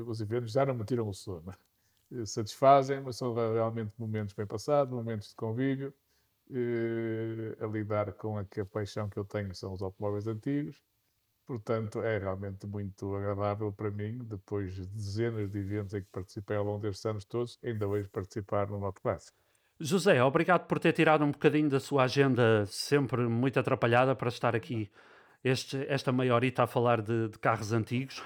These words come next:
Speaker 1: Com todo o gosto.
Speaker 2: O José tem, tem uma coleção de clássicos, muitos.
Speaker 1: Olha, não, não, não considero os carros que tenho numa coleção. São carros que eu fui juntando ao longo dos anos e que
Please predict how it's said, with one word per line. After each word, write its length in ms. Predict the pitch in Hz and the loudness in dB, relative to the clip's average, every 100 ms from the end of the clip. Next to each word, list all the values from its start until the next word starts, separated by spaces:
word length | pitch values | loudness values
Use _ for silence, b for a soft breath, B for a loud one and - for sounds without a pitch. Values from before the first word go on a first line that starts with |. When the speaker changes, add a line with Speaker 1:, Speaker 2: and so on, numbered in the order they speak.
| - - | -14 -14
Speaker 1:
Com 100 | 107 | -12
todo 180 | 113 | -8
o 40 | 101 | -10
gosto. 280 | 82 - - b b b b b b - | -12 -18 -20 b b b b b b 0
Speaker 2:
O 120 | 175 | 2
José 320 | 143 139 165 | 2 4 4
tem, 580 | 160 175 170 156 147 135 - _ _ _ | 6 6 6 4 0 -4 -12 _ _ _
tem 120 | 151 | 2
uma 140 | 156 | 2
coleção 560 | 147 147 143 - 156 147 | 0 0 0 0 0 0
de 80 | 127 | -2
clássicos, 760 | - 135 139 - 151 - - - | 0 2 2 0 -8 -8 -16 -4
muitos. 640 | 151 175 160 147 143 - - _ _ | 2 6 6 4 -4 -14 -18 _ _
Speaker 1:
Olha, 160 | - 139 | 4 4
não, 140 | 185 160 | 4 2
não, 180 | 160 | 0
não 160 | 156 151 | 2 0
considero 800 | 131 131 - 123 117 110 104 104 104 104 98 | 0 -2 0 2 4 4 0 -2 -4 -4 -4
os 140 | 95 - | -4 -4
carros 340 | 113 107 101 | 0 0 -2
que 140 | - | -10
tenho 220 | - 113 117 | -2 -2 -2
numa 200 | 117 110 | -4 -4
coleção. 580 | 120 113 123 127 101 | -2 -2 0 0 0
São 200 | 98 113 | -8 -10
carros 320 | 101 117 113 - | -2 0 0 -2
que 80 | |
eu 100 | 123 | -6
fui 380 | 107 131 127 123 - _ _ _ _ _ - | -4 -4 -4 -4 -12 _ _ _ _ _ -12
juntando 680 | 113 113 104 113 107 107 107 | -6 -4 -2 0 0 0 0
ao 180 | 107 | 0
longo 180 | 107 110 | 0 -2
dos 180 | 113 117 | -4 6
anos 520 | 143 147 160 160 135 | 6 6 2 -4 -4
e 240 | 117 104 98 | -4 -6 -6
que 1120 | - 104 98 98 98 98 98 98 101 101 110 | -8 -6 -6 -6 -6 -6 -8 -8 -10 -10 -12